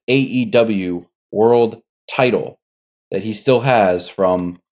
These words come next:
uh, when he got suspended after an alleged brawl. <laughs> But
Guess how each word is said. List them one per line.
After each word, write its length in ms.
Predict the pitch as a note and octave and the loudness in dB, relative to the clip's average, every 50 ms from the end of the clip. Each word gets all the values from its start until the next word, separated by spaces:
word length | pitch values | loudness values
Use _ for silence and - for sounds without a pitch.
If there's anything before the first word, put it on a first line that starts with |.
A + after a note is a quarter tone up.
| _ _ _ _ _ _ - | _ _ _ _ _ _ -4
uh, 560 | F#2+ F#2+ F#2 F#2 F2+ F2 E2+ F2 F2 E2+ F2 | -2 2 2 4 4 4 2 0 0 -2 -4
when 260 | - - G2+ G2 G2 | -6 -4 -4 -4 -4
he 80 | G#2+ G#2 | -4 -2
got 300 | G2 G2+ G2+ G2 - - | 0 2 0 0 -2 -6
suspended 580 | - G#2 - - B2+ B2+ A#2 F#2+ F2+ E2+ D#2+ | -10 -8 -2 2 2 2 2 2 0 -2 -2
after 680 | - E2+ F2 E2+ - - F#2 F2 F2 F2 E2+ D#2+ - - _ _ _ _ _ _ _ _ _ _ - - | -4 -4 -6 -6 -6 -6 -4 -2 -2 -2 -2 -4 -6 -10 _ _ _ _ _ _ _ _ _ _ -12 -8
an 100 | F#2+ F#2 | -4 -2
alleged 480 | F#2 F2+ F#2+ F#2 E2+ D#2 - - E2 | 0 2 2 0 0 -4 -12 -14 -8
brawl. 480 | D2 F#2 F2+ F2+ F2 D#2 C2 D#2 A2 C3+ - - - | 0 2 4 4 4 4 2 2 0 0 -2 -6 -10
<laughs> 40 | _ _ _ _ _ _ _ _ - - - _ _ _ _ _ _ _ _ - - | _ _ _ _ _ _ _ _ -20 -20 -20 _ _ _ _ _ _ _ _ -8 0
But 380 | - D#3 D3+ D3 - - - | 2 4 4 4 2 0 -4